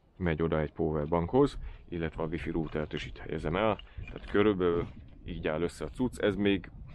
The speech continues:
mindig azt mondom, hogy könnyű ezzel a karbon állvánnyal, elég könnyen tudom hozni, vinni, tehát különösebben problémát nem jelent. Én hajlandó vagyok ezt így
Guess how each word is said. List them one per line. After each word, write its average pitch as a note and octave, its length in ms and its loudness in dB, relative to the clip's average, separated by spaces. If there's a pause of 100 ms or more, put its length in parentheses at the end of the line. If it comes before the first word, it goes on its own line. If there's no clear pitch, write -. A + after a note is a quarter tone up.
(160)
mindig G2 260 0
azt F#2 200 2
mondom, F2 260 2
hogy E2+ 140 0
könnyű F2 340 2
ezzel E2+ 220 2
a D#2+ 60 -2
karbon E2 320 0
állvánnyal, E2+ 460 2
elég E2 160 2
könnyen D#2+ 300 -4
tudom D#2 220 -4
hozni, D#2+ 300 0
vinni, F#2+ 300 2 (240)
tehát - 180 -10
különösebben E2 500 0
problémát D#2 500 0
nem F2 180 0
jelent. F2+ 340 2 (380)
Én D#2 300 -2
hajlandó D2 460 -2
vagyok D2+ 260 -2
ezt D2+ 200 -4
így D2+ 260 -6